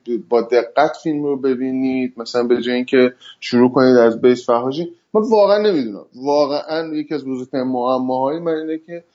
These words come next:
اوکی من اصلاً فیلم بدی ساختم، اه، خب نبین، اصلاً چیز کنید، اصلاً ایگنور کنید فیلمو. چه-، چرا؟ چه این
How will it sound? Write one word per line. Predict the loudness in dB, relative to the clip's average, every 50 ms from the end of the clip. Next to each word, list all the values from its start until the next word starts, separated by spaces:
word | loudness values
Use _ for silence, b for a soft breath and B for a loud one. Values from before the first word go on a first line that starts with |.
| B B B B B B B _ -8
اوکی | -2 -2 0 0 2 0
من | 2 2 2
اصلاً | 2 0 -2 -4
فیلم | -6 -4 -2
بدی | -2 -2 -2 -4 -6
ساختم، | -4 -2 -2 -2 -2 -4 -4 -2 -2 -2 -4 -8 -12 -16 _ _ _ -12
اه، | -8 -8 -6 -6 -6 -6 -6 -8 -10 -10 -4
خب | 0 4 4 6
نبین، | 6 6 6 6 4 4 2 2 2 0
اصلاً | 0 0 0 0 -2 -4 -6
چیز | -8 -6 -6 -6 -6 -2 0
کنید، | 2 4 6 6 6
اصلاً | 6 4 4 2
ایگنور | 2 2 2 2 2 4 4 4 2 2
کنید | -2 -2 -2 -2 -4 -4
فیلمو. | -4 -4 -4 -4 -4 -4 -6 -8
چه-، | -10 -8 -8 -8 -8 -8
چرا؟ | -2 2 4 6 6 6 6 6 4 2
چه | 0 -4 -6 -6
این | -4 -4 -6